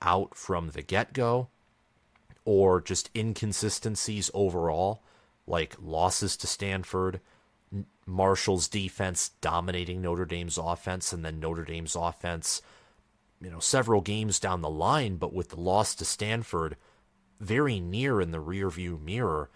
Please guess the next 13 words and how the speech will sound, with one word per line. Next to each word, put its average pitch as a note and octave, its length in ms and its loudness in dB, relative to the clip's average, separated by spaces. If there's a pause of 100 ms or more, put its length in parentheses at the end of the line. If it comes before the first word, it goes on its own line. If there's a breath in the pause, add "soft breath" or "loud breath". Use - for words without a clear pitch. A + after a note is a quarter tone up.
(360 soft breath)
Notre G#2+ 320 4
Dame F#2+ 220 0
goes F2+ 280 2
out F2 200 -2
and D#2 180 -8
dominates E2+ 580 0
Clemson's B2 600 -2
defense, D#2 600 -10
just - 300 -6
running F#2 460 -2
the E2+ 100 -4
ball E2+ 420 2
for D2 360 -4